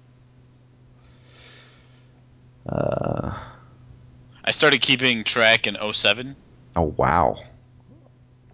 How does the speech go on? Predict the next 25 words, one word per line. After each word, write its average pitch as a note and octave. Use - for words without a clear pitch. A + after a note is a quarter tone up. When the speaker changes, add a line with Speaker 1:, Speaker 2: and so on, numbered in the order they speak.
Speaker 1:
Long F#2+
time B1+
ago. -
Speaker 2:
And, G#2
uh, F#2+
my A#2+
highest B2
output A#2
years G#2
were F#2+
oh A2
nine G#2
and F#2
twenty G#2
ten, G#2
where F2
I F#2
finished -
thirty G2+
games G#2
each G#2
year. G#2+
Speaker 1:
Hmm. B1
And, D#2+
um, D#2